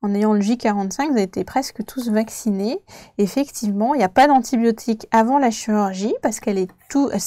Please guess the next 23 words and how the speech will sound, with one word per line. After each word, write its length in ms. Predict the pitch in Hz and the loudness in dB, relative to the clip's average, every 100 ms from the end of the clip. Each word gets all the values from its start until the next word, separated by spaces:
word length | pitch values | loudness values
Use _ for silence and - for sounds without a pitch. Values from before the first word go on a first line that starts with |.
| - | 0
même 180 | 233 254 | 0 0
si 200 | - 247 | 0 2
elle 140 | 220 | 4
est 100 | 214 | 2
fébrile, 560 | 214 - 220 214 240 208 | 2 2 2 2 2 2
je 60 | |
vous 100 | 202 | 0
dis 140 | 180 185 | -2 -2
pas 200 | - 190 | 2 2
qu'elle 220 | 277 226 | 4 4
est 220 | 226 233 - - - | 4 2 -2 -8 0
avec 160 | 208 | 2
un 120 | 214 202 | 2 0
Q 180 | - | -2
sofa 300 | 214 233 226 | -2 0 0
catastrophique. 960 | 226 208 196 - 196 185 - 233 - 208 196 - - - - | 0 0 -2 -2 -2 -2 -4 -6 -2 -2 -2 -6 -16 -14 0
Et 380 | 220 233 294 285 | 4 6 4 0
le 220 | - 196 185 | -2 -2 0
D, 240 | 196 262 | 2 2
vous 160 | 302 208 | 0 -6
proposez 720 | - 233 220 208 196 262 - - | -2 0 4 4 4 2 0 0
un 140 | 190 | 2
lavage 520 | 190 196 208 285 320 | 4 4 6 4 2